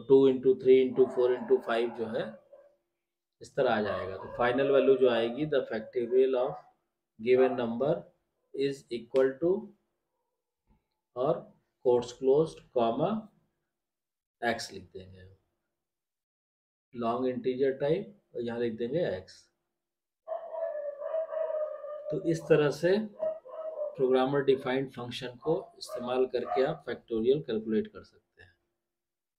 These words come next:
अब इसमें, जैसे इसमें तो हमने function को पहले define कर दिया है, बाद में main लिया है। अब आगे आने वाले lectures में अभी हम एक दो example से और समझाएंगे कि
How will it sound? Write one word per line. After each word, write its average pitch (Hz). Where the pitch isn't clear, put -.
अब 143
इसमें, 156
जैसे 131
इसमें 135
तो 139
हमने 143
function 131
को 151
पहले 135
define 135
कर 127
दिया 135
है, 131
बाद 117
में 131
main 127
लिया 117
है। 143
अब 123
आगे 120
आने 123
वाले 131
lectures 127
में 165
अभी 131
हम 127
एक 123
दो 127
example 117
से 131
और 120
समझाएंगे 117
कि 160